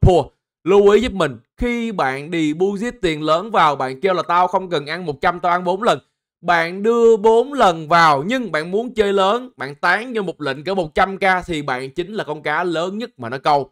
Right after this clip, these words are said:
Xong luôn, tạm biệt bạn và rất poor. Xin chào anh em, người tốt đã đến và, à, xin, à, gửi anh lại những đồng lời này, lời cảm ơn, lời tạm biệt và lời xin lỗi. Tụi em đi đây. Nhớ nha.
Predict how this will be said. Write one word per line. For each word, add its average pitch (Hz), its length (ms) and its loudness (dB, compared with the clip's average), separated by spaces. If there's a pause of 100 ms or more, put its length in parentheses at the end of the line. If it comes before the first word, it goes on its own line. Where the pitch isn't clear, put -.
(160)
Xong 151 220 -6
luôn, 151 300 -2
tạm 127 280 -6
biệt 131 180 -4
bạn 117 320 -4
và 127 200 -2
rất 170 260 -8
poor. 160 200 -4 (300)
Xin 170 180 -10
chào 143 240 0
anh 143 200 -6
em, 160 280 -4 (180)
người 135 460 -2
tốt 110 380 -4
đã 113 100 -12
đến 151 280 -8
và, 123 320 -4 (420)
à, 120 340 -2
xin, 156 380 -10
à, 143 360 0
gửi 127 240 -4
anh 165 140 -4
lại 117 380 -6
những 123 380 -12
đồng 120 240 -4
lời 123 360 -2
này, 123 380 -4
lời 120 200 -6
cảm 120 260 -10
ơn, 143 260 -4
lời 123 140 -6
tạm 117 220 -12
biệt 113 220 -8
và 113 160 -6
lời 113 240 -6
xin 135 180 -14
lỗi. 127 480 -6
Tụi 127 140 -6
em 127 160 -6
đi 143 140 -4
đây. 147 280 -4 (480)
Nhớ 156 280 -2
nha. 226 360 -4